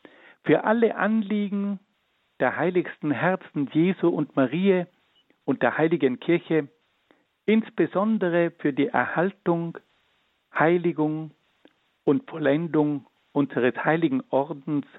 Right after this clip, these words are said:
nämlich des Kölner und des Echter Karmels, zur Sühne für den Unglauben des jüdischen Volkes und damit der Herr von den Seinen aufgenommen werde und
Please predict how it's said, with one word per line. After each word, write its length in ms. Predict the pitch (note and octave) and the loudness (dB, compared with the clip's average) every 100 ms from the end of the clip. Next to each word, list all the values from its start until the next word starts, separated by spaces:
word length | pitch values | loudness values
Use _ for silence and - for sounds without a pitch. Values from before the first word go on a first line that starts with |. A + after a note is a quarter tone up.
| _ _ _ _ _ - | _ _ _ _ _ 0
nämlich 460 | C#3 C#3+ C3 A#2 - | 2 2 0 -2 -2
des 140 | A#2+ - | -4 -2
Kölner 560 | - D3+ F3 D#3+ D3+ C#3+ _ - _ _ - | -2 0 0 -2 -2 -2 _ -20 _ _ -4
und 200 | C#3 A#2+ | -2 2
des 140 | B2 - | 0 0
Echter 340 | D3 - C3 | -2 0 -4
Karmels, 500 | - C3 D3 D3 C3+ - - _ _ _ _ _ _ _ - | -2 -2 -2 -2 -2 -4 -20 _ _ _ _ _ _ _ 2
zur 160 | F#3 F3+ | 2 2
Sühne 340 | A3 B3+ A#3 G#3 | 2 4 4 2
für 160 | G#3 | 2
den 180 | F#3 F#3 | 0 -2
Unglauben 640 | - G#3+ A3 F3+ E3+ E3 E3 | -2 -2 -2 -2 -4 -2 -2
des 140 | D3+ - | -4 -2
jüdischen 420 | F3+ D#3 - B2+ | -2 -2 0 0
Volkes 460 | E3 F3+ F3 D#3+ - - _ _ - _ - | 2 2 2 -2 -2 -14 _ _ -20 _ -2
und 200 | C#3 C3 | 0 2
damit 320 | B2+ E3+ - | 2 0 0
der 200 | B2+ - | 0 0
Herr 300 | D#3 F3+ F3+ _ - _ | -2 -2 -6 _ -20 _
von 180 | - C3 | -2 0
den 220 | B2+ A#2+ A#2+ | 2 0 -2
Seinen 420 | D3+ F3 F3+ D#3+ - | -2 0 0 -2 0
aufgenommen 640 | D3+ - - D3+ D3 C3+ | -2 -2 -2 0 0 2
werde 380 | C#3+ C#3+ C3+ C3 _ _ _ _ _ _ - | 4 4 4 0 _ _ _ _ _ _ -2
und 300 | C3+ A2 | -2 -2